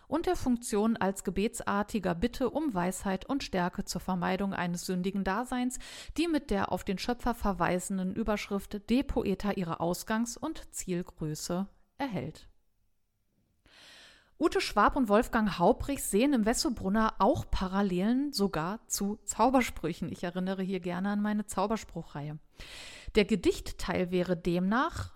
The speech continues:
auch eine Historiola, also eine Erzählung, wie der Zustand, ja, vor der Schöpfung war und wie Gott da heilig und selig als Schöpfer fungiert und die Engel nicht zu vergessen.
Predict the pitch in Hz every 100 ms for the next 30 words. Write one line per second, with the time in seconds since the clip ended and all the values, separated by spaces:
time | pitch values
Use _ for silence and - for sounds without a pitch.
0 | - 175 185 - - - 175 175 175 -
1 | 185 175 - 180 165 160 151 160 208 415
2 | 359 196 175 190 170 165 165 - - 175
3 | 196 190 185 175 - - 175 - 160 160
4 | - 151 - - - - 254 254 262 247
5 | 254 254 - - _ _ _ - - 147
6 | 185 180 190 170 180 180 180 175 180 170
7 | 170 165 - 269 - 262 - 233 214 220
8 | 220 - - - _ _ _ _ _ _
9 | 254 240 - 175 165 180 - - 156 -
10 | - - 165